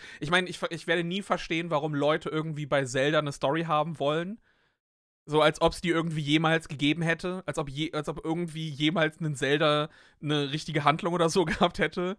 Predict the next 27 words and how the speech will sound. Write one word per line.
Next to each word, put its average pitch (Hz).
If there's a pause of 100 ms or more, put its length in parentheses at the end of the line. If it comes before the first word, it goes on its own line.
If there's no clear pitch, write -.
(400)
Außer, 156
hey, 170 (920)
such 170
diese 220
Dinge, 151 (380)
damit 160
du 165
den 160
Bösewicht 180
am 156
Ende 156
umnieten 156
kannst. 117
Hervorragend, 127
okay, 117
alles 120
klar. 104
Ich -
meine, 165
es -
gibt - (200)
Setups, - (420)
die 139
interessanter 135
sind 127
als 120
andere. 123